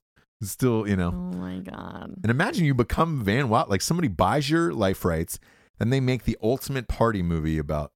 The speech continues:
Speaker 1: you know, your life, and it's Van Wilder, and it's just like, fuck, that's gotta
Speaker 2: That's
Speaker 1: be
Speaker 2: sweet.
Speaker 1: Yeah. But yeah,
Speaker 2: He
Speaker 1: all, all of
Speaker 2: gives
Speaker 1: that went
Speaker 2: zero
Speaker 1: down at Florida
Speaker 2: fucks,
Speaker 1: State.
Speaker 2: that guy.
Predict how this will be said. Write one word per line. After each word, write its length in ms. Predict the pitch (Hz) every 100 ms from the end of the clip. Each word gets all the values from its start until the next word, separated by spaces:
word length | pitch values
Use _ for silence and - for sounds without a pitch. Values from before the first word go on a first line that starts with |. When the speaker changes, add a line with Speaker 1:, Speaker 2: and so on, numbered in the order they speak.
| -
Speaker 1:
you 80 | 85
know, 160 | 82 - _ -
your 220 | 92 95
life, 380 | 76 85 78 -
and 100 | 80
it's 120 | 80
Van 280 | 82 85 85
Wilder, 400 | 80 87 73 69
and 120 | 80
it's 160 | 71 -
just 200 | 69 -
like, 260 | 80 76 - _ _ _ _ _ _ _ _
fuck, 480 | - 127 - - - - _
that's 160 | 101 -
gotta 180 | 113
Speaker 2:
That's 60 | 87
Speaker 1:
be 160 | 85 80
Speaker 2:
sweet. 320 | 82 82 - - 156
Speaker 1:
Yeah. 220 | 120 107 - _ _ - - - -
But 80 | 123
yeah, 180 | 165 131
Speaker 2:
He 60 |
Speaker 1:
all, 80 | 123
all 160 | 117 147
of 60 |
Speaker 2:
gives 300 | 220 - 185
Speaker 1:
that 160 | 165 180
went 140 | 165
Speaker 2:
zero 40 | 180
Speaker 1:
down 180 | 165 160
at 60 |
Florida 260 | 165 160 151
Speaker 2:
fucks, 20 |
Speaker 1:
State. 340 | - 175 - -
Speaker 2:
that 220 | 170 -
guy. 380 | - - 175